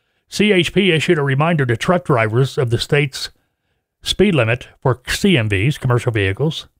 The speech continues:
after they caught a truck <laughs> going eighteen miles per hour over the speed limit. On Monday,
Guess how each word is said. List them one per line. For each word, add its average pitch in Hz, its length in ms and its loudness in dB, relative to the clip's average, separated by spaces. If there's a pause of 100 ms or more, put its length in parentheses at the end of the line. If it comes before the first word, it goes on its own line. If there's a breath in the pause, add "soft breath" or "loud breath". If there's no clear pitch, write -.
(1200)
after 131 180 2
they 117 120 4
caught 156 240 2
a 131 60 2
truck - 560 -2
<laughs> - 100 -8
going 151 180 4
eighteen 139 320 2
miles 120 280 2
per 127 140 0
hour 110 280 0
over 139 240 2
the 98 80 0
speed 95 280 -4
limit. 95 320 -4 (3000)
On 131 240 4
Monday, 135 680 2